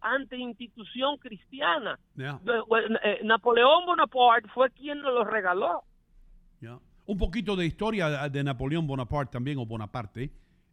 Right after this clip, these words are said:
Speaker 2: Ni era francés, Napoleón Bonaparte no era francés. Y también la batalla
Speaker 1: No.
Speaker 2: grande de Waterloo no ocurrió en Waterloo.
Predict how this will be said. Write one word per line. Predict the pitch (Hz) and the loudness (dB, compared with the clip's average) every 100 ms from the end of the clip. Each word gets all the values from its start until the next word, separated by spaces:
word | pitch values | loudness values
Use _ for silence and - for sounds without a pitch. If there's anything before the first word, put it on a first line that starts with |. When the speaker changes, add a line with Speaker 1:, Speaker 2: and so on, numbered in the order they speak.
| - | -12
Speaker 2:
Ni | 135 139 139 156 | -6 -2 0 0
era | 196 185 | 0 -2
francés, | 165 143 - 143 151 - | -2 -4 -4 -6 -8 -8
Napoleón | 113 117 127 | -8 -6 -4
Bonaparte | 135 127 127 127 | -4 -6 -8 -6
no | 123 | -6
era | 123 | -6
francés. | 120 110 123 151 - - | -8 -8 -6 -6 -8 -12
Y | 170 | -8
también | 151 156 175 202 | -4 -2 -2 -2
la | 170 | -4
batalla | 143 139 180 190 170 143 | -4 -4 -2 0 0 -2
Speaker 1:
No. | |
Speaker 2:
grande | 156 151 139 131 123 _ _ - | -2 -4 -4 -6 -8 _ _ -8
de | 170 | -4
Waterloo | 170 180 165 151 170 165 - - - | -2 -4 -4 -4 -2 -2 -6 -16 -4
no | 220 | -2
ocurrió | 226 226 214 277 311 | -2 -4 0 4 4
en | 277 | 4
Waterloo. | 214 185 160 143 | 0 -2 -4 -6